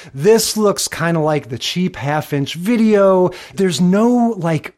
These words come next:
music or sound design. Like, you, you really feel the silence when she's talking. There's just a certain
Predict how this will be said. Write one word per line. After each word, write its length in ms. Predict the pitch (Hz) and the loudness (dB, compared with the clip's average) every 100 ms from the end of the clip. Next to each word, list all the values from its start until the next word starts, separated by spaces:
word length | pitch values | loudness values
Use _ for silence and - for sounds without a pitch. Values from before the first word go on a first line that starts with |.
| _ - | _ -4
music 600 | 156 226 320 269 311 220 | 2 4 4 2 0 0
or 120 | 185 | -2
sound 540 | - - 175 196 233 | -2 -2 0 2 2
design. 520 | 214 202 208 220 214 202 | 2 2 0 2 2 2
Like, 200 | 160 135 | 0 0
you, 140 | 175 | 0
you 160 | 156 165 | 0 -2
really 400 | 143 190 262 247 | 0 0 2 0
feel 320 | - 208 202 | 0 0 0
the 140 | 143 | 0
silence 840 | 127 - - 147 180 190 190 185 - | -4 -4 -2 0 0 2 0 -2 -4
when 440 | 170 147 151 175 | -2 -2 -2 -4
she's 320 | - 156 139 | -8 -6 -8
talking. 420 | - 180 185 196 | -6 -4 -2 2
There's 240 | 190 202 202 | 4 4 2
just 300 | 220 196 - | 0 0 -4
a 120 | 202 | -8
certain 680 | 180 - 247 285 269 262 | -6 -4 -4 -2 0 2